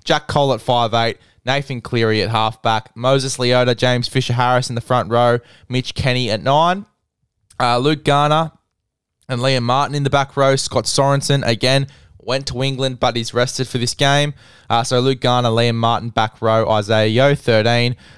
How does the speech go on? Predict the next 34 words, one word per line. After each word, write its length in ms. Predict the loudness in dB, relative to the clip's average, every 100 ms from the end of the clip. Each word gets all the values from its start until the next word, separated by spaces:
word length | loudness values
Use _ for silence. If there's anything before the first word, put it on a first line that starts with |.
| -8
Tyrone 400 | 0 2 2 2
Peachey, 420 | 0 0 0 2
as 120 | 2
we 120 | 2 -2
predicted 400 | 0 0 0 -4
as 120 | 0
well, 280 | 0 2 0
gets 320 | 0 -2 -2
the 100 | -6
first 480 | 0 2 2 0 -6
spot 480 | -2 0 0 -2 -8
in 160 | -8 -4
the 80 |
number 200 | -2 -2
fourteen, 680 | -4 -2 0 2 2 2 0 -6 -6
uh, 120 | -4
gets 180 | -2 -2
first 300 | 2 2 0
crack 320 | -2 -2 -2 -6
at 100 | -4
number 240 | -2 -4
fourteen, 440 | -2 0 2 2
I 100 | 0
should 200 | -2 -4
say. 360 | -2 2 2 0 -6 -20 _ _
Lindsay 340 | -2 0 0
Smith, 380 | 0 0 0 -2 -4
Liam 300 | 0 2 2
Henry, 420 | 0 2 2 2
as 180 | 2 0
we 120 | -2
predicted 340 | -2 -2 -2 -2
as 160 | -2
well, 380 | 2 2 2 -2